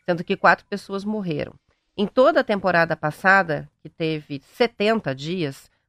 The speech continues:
foram mil duzentas e oitenta e sete pessoas socorridas no mar, sendo que dez morreram nas praias e rios do litoral.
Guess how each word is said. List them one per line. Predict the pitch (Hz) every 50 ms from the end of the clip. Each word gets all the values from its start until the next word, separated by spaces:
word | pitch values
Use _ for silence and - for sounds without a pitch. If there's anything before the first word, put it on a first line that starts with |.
| _ -
foram | 190 202 208 208
mil | 202 208 233 254 269
duzentas | 233 233 202 190 208 208 208 214 202
e | 208
oitenta | 196 - 196 190 - 202
e | 202
sete | - - 185 185 190 -
pessoas | _ - 196 - - 190 190 -
socorridas | - 196 - - 185 175 170 170 180 175 180
no | 175
mar, | 160 160 160 170 180
sendo | - - 202 196 -
que | - 214
dez | 180 196 190 196 190
morreram | 202 196 196 190 196 185 190
nas | 196 202 202 -
praias | - - 175 175 185 196 190
e | 196 196
rios | 185 190 190 185 175
do | -
litoral. | 175 185 180 - 208 190 175 147 113 -